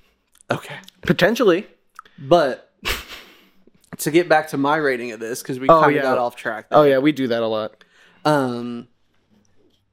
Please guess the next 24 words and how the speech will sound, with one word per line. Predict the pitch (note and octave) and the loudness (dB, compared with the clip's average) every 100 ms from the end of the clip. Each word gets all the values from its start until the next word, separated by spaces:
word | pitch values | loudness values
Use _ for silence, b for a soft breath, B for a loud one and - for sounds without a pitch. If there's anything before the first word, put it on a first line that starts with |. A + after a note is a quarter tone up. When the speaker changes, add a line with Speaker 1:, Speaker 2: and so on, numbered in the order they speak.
| _ | _
Speaker 1:
this | D3 D3 - | 0 0 2
song | D#3 D3 C#3+ | 0 0 -4
was | B2 | -2
definitely | C3+ D3+ D3 | -4 -2 -4
overplayed | C#3+ D3+ D3 A#2+ A#2+ | -4 -6 -6 -6 -6
to | A2+ | -10
me. | A2+ A2 A2+ _ _ _ | -10 -12 -14 _ _ _
It | C3 - | -4 -2
had | C#3+ C3+ | -6 -6
some | - C3 B2+ A#2+ | -6 -8 -8 -10
great, | C3+ C#3 C#3+ D#3+ - - | -2 0 0 -4 -10 -20
great | A#2+ C#3 B2+ B2 - _ _ _ _ - _ | -8 -2 -2 -2 -8 _ _ _ _ -20 _
technical, | - C3+ A#2 B2 B2+ | -2 -2 -2 -8 -4
like, | A#2+ - | -6 -4
it | B2+ | -8
sounds | - C#3+ C3 C#3 | -6 -4 -2 -2
amazing. | C#3+ C3+ A#2+ A#2 A2+ A2 A2 _ _ _ | -2 -2 -2 -6 -10 -12 -14 _ _ _
She | - - F#3+ F#3 | -14 -2 0 0
sounds | - A#2+ A#2 | -2 -6 -6
amazing. | A#2 A#2 A#2+ A2+ A2+ A2+ _ _ _ _ _ _ _ D#3+ | -10 -10 -10 -12 -14 -16 _ _ _ _ _ _ _ 0
Everything | F3 F#3+ F#3 | 2 2 0
that | C#3 | -2
she | - | -8
does | C3 C#3 C#3+ B2+ B2 - | -2 2 2 0 -6 -12